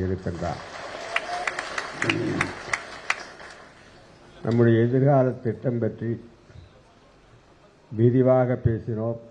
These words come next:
விவாதங்களோடும் பேசினோம், சூடாகவும் பேசினோம், சுவையாகவும் பேசினோம். இறுதியிலே நாம் எடுத்திருக்கின்ற முடிவு நம்முடைய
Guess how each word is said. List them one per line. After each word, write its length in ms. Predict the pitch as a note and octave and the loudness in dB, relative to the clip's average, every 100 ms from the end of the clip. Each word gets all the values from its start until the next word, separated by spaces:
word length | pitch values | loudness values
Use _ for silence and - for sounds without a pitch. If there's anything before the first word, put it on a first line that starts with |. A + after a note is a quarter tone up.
| - - - _ _ _ _ _ _ _ _ | -20 -20 -20 _ _ _ _ _ _ _ _
விவாதங்களோடும் 1000 | G2+ G#2 A#2+ B2+ B2+ B2+ B2+ B2+ B2+ B2+ A#2 | -10 -2 2 2 2 -2 -2 0 0 -2 0
பேசினோம், 560 | A2 A2 G#2 A2 A2 - - - - _ _ _ _ _ - | -2 0 2 2 0 -4 -18 -20 -20 _ _ _ _ _ -12
சூடாகவும் 840 | - C3+ C#3 C#3 C#3 C3+ C3 C#3 B2+ | 0 4 4 4 4 2 0 -2 0
பேசினோம், 540 | A#2+ G#2 A2+ A#2 B2+ A#2 - | 0 0 -2 -2 -2 -4 -6
சுவையாகவும் 840 | A#2 A2+ B2+ C3 A#2+ A#2 A#2+ A#2+ G#2+ | -4 0 2 4 2 2 2 0 0
பேசினோம். 580 | G#2 F2 G#2+ G#2+ A2 G#2+ - - - - _ _ _ - - _ - - - - | -2 -2 -2 0 0 -2 -8 -20 -20 -20 _ _ _ -20 -20 _ -20 -20 -16 -2
இறுதியிலே 760 | A#2 D3 D3 C#3 C3 A#2+ B2+ F#2+ E2+ - - _ _ - - - - - _ _ _ A2+ | 4 4 4 4 4 2 2 0 -6 -16 -20 _ _ -20 -20 -20 -20 -20 _ _ _ -4
நாம் 260 | A2 A2+ A#2 | -2 0 0
எடுத்திருக்கின்ற 800 | C3 C3 C3+ B2+ C3 A#2+ A2 G#2 | -2 -2 -2 -2 -2 -2 0 0
முடிவு 320 | A2 A2+ A#2 F2 F2 - - - - _ _ - _ _ _ _ - | 0 2 2 0 -6 -18 -20 -20 -20 _ _ -20 _ _ _ _ -8
நம்முடைய 340 | A2 A#2 A2 | -2 0 2